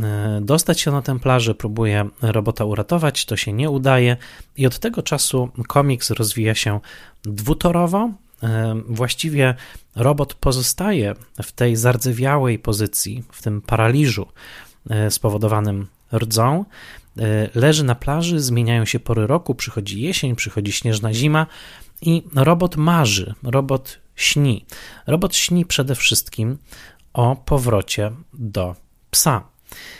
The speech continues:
Pies w tym czasie zaczyna odczuwać pustkę w swoim życiu. Ten krótki czas przyjaźni z robotem był dla niego czymś bardzo intensywnym, bardzo pożądanym i próbuje tę pustkę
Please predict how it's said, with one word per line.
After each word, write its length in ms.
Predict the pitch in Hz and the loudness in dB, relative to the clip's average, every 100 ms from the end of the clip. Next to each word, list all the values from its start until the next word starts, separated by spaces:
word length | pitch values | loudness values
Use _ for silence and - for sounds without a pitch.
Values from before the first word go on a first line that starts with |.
| - - - | -20 -20 -4
Pies 300 | 233 294 - | 0 0 0
w 60 | |
tym 180 | 123 117 | -2 -2
czasie 600 | - 104 - - 110 156 - _ - - | -2 -2 -2 -4 -4 -6 -14 _ -18 -4
zaczyna 420 | 120 - 180 180 | -4 -2 -2 -2
odczuwać 520 | 147 - 151 127 - | -2 -6 -2 0 0
pustkę 360 | - 120 - 120 | -2 -2 -2 -6
w 60 | |
swoim 340 | - 110 104 101 | -4 -2 -2 -2
życiu. 340 | 95 - 117 | -4 -4 -6
Ten 200 | 117 110 | -4 -4
krótki 380 | - 160 - 127 | -2 -4 -4 -4
czas 360 | - 113 - - - - _ | 0 2 0 -4 -16 -20 _
przyjaźni 500 | - 123 120 117 120 | -2 2 4 2 -2
z 40 | |
robotem 460 | 110 107 110 120 107 | -2 0 0 0 0
był 120 | 117 | -2
dla 140 | 110 107 | 0 -2
niego 240 | 107 104 | -2 -2
czymś 260 | - 110 98 | -2 -2 0
bardzo 340 | 110 127 135 | 2 2 2
intensywnym, 680 | 127 - 117 - 92 98 98 | -2 0 0 0 0 -4 -2
bardzo 240 | 104 - | -2 -2
pożądanym 640 | 107 110 110 101 101 127 151 - - - _ | -4 -2 0 0 0 0 -4 -12 -20 -20 _
i 80 | 165 | -4
próbuje 520 | - 147 135 170 185 | 0 0 2 2 2
tę 220 | 175 147 127 | 0 -4 -2
pustkę 640 | - 127 - - 117 | -2 -2 -2 -2 0